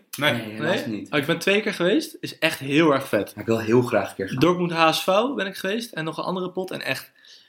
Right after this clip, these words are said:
Speaker 3: ja, het is een cliché, maar daar moet je gewoon echt een keer geweest zijn.
Speaker 2: Ja, maar in elk geval, Leipzig leek dus weer op de, op de oude, op de oude lees verder te gaan. Van,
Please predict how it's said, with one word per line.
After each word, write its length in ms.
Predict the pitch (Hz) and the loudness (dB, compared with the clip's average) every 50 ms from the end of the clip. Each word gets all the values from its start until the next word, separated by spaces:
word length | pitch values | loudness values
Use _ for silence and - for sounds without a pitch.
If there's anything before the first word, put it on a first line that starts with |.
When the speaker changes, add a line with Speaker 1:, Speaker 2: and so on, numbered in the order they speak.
| _ _ | _ _
Speaker 3:
ja, 160 | - 127 120 131 | -2 0 0 0
het 140 | 151 156 214 | 0 -2 -2
is 100 | 208 202 | -2 -2
een 100 | 202 202 | -2 -2
cliché, 400 | - 180 165 - 196 202 220 247 | -2 -2 0 2 4 4 4 4
maar 200 | 233 202 175 165 | 2 0 0 2
daar 160 | 151 170 190 | 2 2 2
moet 200 | 196 196 202 - | 4 2 0 -2
je 60 | - - | -4 -2
gewoon 200 | - 175 170 175 | -2 -2 0 0
echt 180 | 165 156 - | -2 -4 -6
een 60 | 160 | -4
keer 160 | 143 151 147 135 | -2 0 0 0
geweest 340 | - 131 123 120 120 117 | 0 -2 -2 -2 -2 -4
zijn. 260 | - 104 - 101 - _ _ _ _ _ _ _ - - - - - - - | -4 -8 -12 -16 -20 _ _ _ _ _ _ _ -20 -20 -20 -20 -20 -2 4
Speaker 2:
Ja, 300 | - 113 107 101 - - - | 4 6 6 4 2 0 2
maar 220 | 117 117 117 120 | 2 2 4 4
in 80 | 127 139 | 2 2
elk 100 | 139 135 | 0 2
geval, 420 | - - 131 113 - - - - _ _ - - _ _ _ | 2 2 2 2 0 -4 -10 -16 _ _ -20 -20 _ _ _
Leipzig 540 | - - 127 139 160 190 180 - 165 131 - | -12 0 4 4 6 6 4 0 -2 -2 0
leek 220 | 127 135 165 - | 2 2 2 2
dus 140 | - 156 - 131 | 0 -2 0 2
weer 180 | 131 120 113 | 2 4 4
op 160 | 120 120 - | 2 0 2
de, 180 | - 117 113 113 120 | 2 2 2 2 0
op 140 | 123 117 - | -2 0 2
de 100 | 123 123 | 2 4
oude, 500 | 127 127 127 123 120 110 107 104 101 - | 6 6 6 6 4 4 4 2 0 -2
op 160 | - 120 120 | -4 -2 0
de 60 | 120 | 2
oude 180 | 120 127 123 120 | 2 4 4 4
lees 200 | 117 110 107 - | 2 2 0 2
verder 200 | - 131 135 131 | 2 2 2 2
te 60 | - | 0
gaan. 340 | - - 156 156 180 208 - | -2 0 0 0 0 -2 -4
Van, 260 | - 123 107 101 - | -4 -4 -6 -6 -8